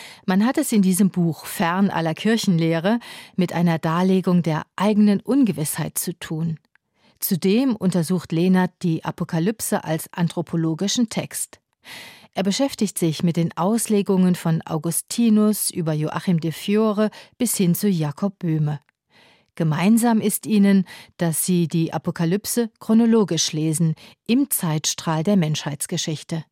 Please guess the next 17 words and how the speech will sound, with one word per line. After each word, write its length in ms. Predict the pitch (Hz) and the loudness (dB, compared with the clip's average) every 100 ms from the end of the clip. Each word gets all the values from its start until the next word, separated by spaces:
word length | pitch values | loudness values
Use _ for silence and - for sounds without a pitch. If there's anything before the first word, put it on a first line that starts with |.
| _ _ _ _ _ - - - - - | _ _ _ _ _ -18 -18 -20 -20 -2
Christian 360 | 247 - 185 | -2 0 0
Lehnert 500 | 160 226 247 190 - - _ - | 2 2 0 0 -6 -16 _ -6
kommt 220 | 175 165 | -2 -2
zu 100 | - | 0
einem 240 | 208 247 - | 2 0 0
anderen 440 | 165 156 147 151 | 0 0 0 -4
Schluss. 460 | - 143 160 - - _ - - _ | -4 -6 -6 -8 -12 _ -20 -20 _
Er 420 | 226 254 190 151 185 | 0 2 0 -2 -4
rückt 180 | 175 185 | -4 -4
die 100 | - | -4
Offenbarung 680 | 165 180 156 170 190 208 | 0 0 0 0 2 2
in 160 | 196 180 | 2 2
die 140 | 165 | 2
Nähe 340 | 165 165 185 - | 2 2 2 0
eines 360 | 170 180 - - - | 0 2 0 -8 0
Nunc 340 | 185 220 285 | 2 2 2
Stans, 680 | - - 226 214 156 151 - | -4 -2 0 2 0 -4 -8